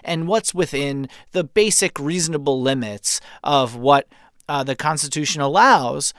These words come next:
for a state legislature to go and do. They never quite came up with a manageable standard. Some of the people who brought the arguments before the court had all kinds of ways to come up with standards.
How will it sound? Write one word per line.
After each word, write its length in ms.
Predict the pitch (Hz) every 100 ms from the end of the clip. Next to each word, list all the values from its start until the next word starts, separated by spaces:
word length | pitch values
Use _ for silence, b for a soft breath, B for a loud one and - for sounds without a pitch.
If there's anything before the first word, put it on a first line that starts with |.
| b
for 560 | - 175 165 160 156 156 -
a 220 | 160 160
state 320 | 127 - 165
legislature 600 | 143 135 135 - 139 -
to 120 | 147 143
go 200 | 131 143
and 160 | 151
do. 340 | 180 277 185 117 B B B
They 140 | 180
never 320 | 180 226 269
quite 340 | 285 - 247 -
came 240 | 196 196
up 120 | 247
with 140 | 269 247
a 40 |
manageable 540 | 156 127 123 113 123 113
standard. 540 | - 120 110 113 165 B B B
Some 220 | - 240
of 80 | 240
the 60 |
people 300 | - 214 196
who 120 | 156
brought 280 | 156 156 165
the 140 | 160 -
arguments 480 | 175 202 196 175 -
before 300 | 147 - 135
the 100 | 120
court 360 | - 214 208 - b b -
had 280 | 151 226 226
all 240 | 196 190
kinds 480 | 180 185 277 330 240
of 100 | 190
ways 520 | 131 123 107 117 - b b
to 100 | -
come 220 | - 170
up 100 | -
with 140 | 135 -
standards. 500 | - 127 120 147